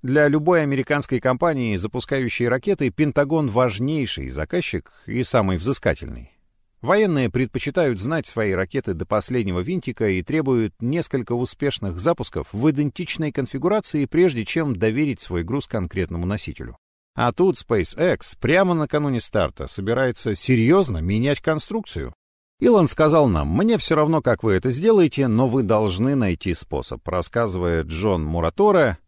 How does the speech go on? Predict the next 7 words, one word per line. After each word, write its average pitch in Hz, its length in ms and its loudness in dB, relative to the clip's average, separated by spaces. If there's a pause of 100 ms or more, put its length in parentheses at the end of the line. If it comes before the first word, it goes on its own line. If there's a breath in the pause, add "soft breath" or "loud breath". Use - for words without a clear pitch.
который 151 360 2
был 123 240 2
главным 117 500 2
инженером 92 640 -2
этого 80 380 -2
запуска. - 520 -12 (440)
Мураторе 190 640 4